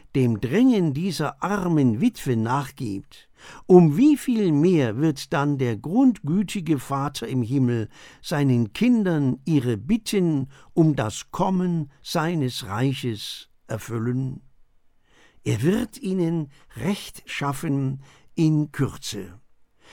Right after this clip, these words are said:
Wir wollen uns an dieser Zusage nicht irre machen lassen, weil die Wiederkunft des Herrn nun schon bald zweitausend Jahre auf sich warten lässt. Gottes Reich ist immer im Kommen,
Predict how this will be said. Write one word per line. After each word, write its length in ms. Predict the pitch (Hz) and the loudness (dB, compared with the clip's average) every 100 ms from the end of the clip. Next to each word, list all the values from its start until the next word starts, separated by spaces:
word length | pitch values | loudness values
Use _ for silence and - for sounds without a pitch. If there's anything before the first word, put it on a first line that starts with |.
| - - | -12 2
Wir 200 | 170 202 | 4 6
wollen 260 | 254 220 | 6 4
uns 300 | 208 196 160 | 2 0 0
an 200 | 160 156 | -2 -2
dieser 460 | 147 247 226 180 143 | -2 -2 -2 -4 -6
Zusage 800 | - - 269 185 123 120 120 123 | -10 -6 -4 -4 -4 -4 -2 0
nicht 440 | 156 254 - - | 2 2 0 -6
irre 260 | 226 160 131 | -4 -2 0
machen 320 | 98 92 117 | -2 -4 -6
lassen, 540 | 98 107 - 151 147 139 - - | -6 -8 -6 -4 -4 -6 -18 -16
weil 160 | 104 117 | -8 -2
die 200 | 147 151 | 0 2
Wiederkunft 720 | 262 226 180 - 233 214 - | 2 0 -2 -2 -2 -2 -4
des 200 | 185 147 | -6 -4
Herrn 420 | 175 165 160 160 139 - - | -2 -2 0 -2 -4 -14 -6
nun 240 | 156 180 185 | 2 4 2
schon 280 | 185 170 147 | 2 2 2
bald 360 | 151 139 139 | 0 0 -4
zweitausend 880 | - 151 180 185 - 165 151 185 131 | -8 -4 -2 -4 -6 -6 -6 -6 -4
Jahre 420 | 131 127 135 - | -2 -2 -4 -6
auf 180 | 135 123 | -6 -8
sich 260 | - 123 117 | -8 -8 -6
warten 480 | 98 95 - 101 | -6 -6 -8 -8
lässt. 480 | 90 90 - - - _ - - - - _ | -10 -12 -16 -20 -20 _ -20 -20 -20 -20 _
Gottes 400 | 202 220 240 - | -2 -2 -2 -4
Reich 500 | 147 156 175 170 - - | -4 -2 0 -2 -6 -4
ist 320 | 143 - - | -4 -4 -2
immer 360 | 247 185 123 | 2 2 0
im 180 | 113 95 | -4 -8
Kommen, 640 | - 147 160 175 175 151 | -6 -4 0 0 0 -2